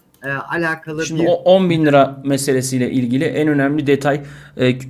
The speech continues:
Speaker 2: bir kök aylık meselesi var, taban maaş konusu var. Ne olacak mesela bu konuyla ilgili hem sessizliği neye bağlıyorsunuz hem de dediğim gibi yani es geçebilirler mi? Bunu göze alabilir mi iktidar bu süreçte?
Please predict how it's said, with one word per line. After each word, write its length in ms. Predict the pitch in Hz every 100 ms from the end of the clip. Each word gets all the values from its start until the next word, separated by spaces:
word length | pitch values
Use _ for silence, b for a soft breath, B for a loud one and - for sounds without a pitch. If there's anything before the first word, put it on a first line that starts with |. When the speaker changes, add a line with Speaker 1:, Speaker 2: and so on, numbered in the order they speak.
| - -
Speaker 2:
bir 140 | 151
kök 240 | 151 156 156
aylık 260 | 143 143
meselesi 480 | 135 131 131 120 120
var, 320 | 127 127 -
taban 280 | 135 139 139
maaş 260 | 135 123 120
konusu 340 | 123 117 117
var. 160 | 127 131 B B - - - - -
Ne 140 | 175 214
olacak 420 | 196 151 143 139
mesela 260 | 139 139 143
bu 60 |
konuyla 380 | 147 170 160 151
ilgili 240 | 151 151 160
hem 120 | 160
sessizliği 540 | 165 156 156 147 151
neye 180 | 147 151
bağlıyorsunuz 540 | 135 123 123 135 135
hem 180 | 151 139
de 100 | 139
dediğim 300 | 143 143 139
gibi 160 | 123 120
yani 280 | 117 117 -
es 220 | 147 147
geçebilirler 600 | 143 139 139 139 127 110
mi? 100 | 117
Bunu 160 | 135 131
göze 240 | 131 127
alabilir 380 | 127 123 123 120
mi 100 | 110
iktidar 360 | 98 - 107 107
bu 80 |
süreçte? 480 | 107 110 104 - 101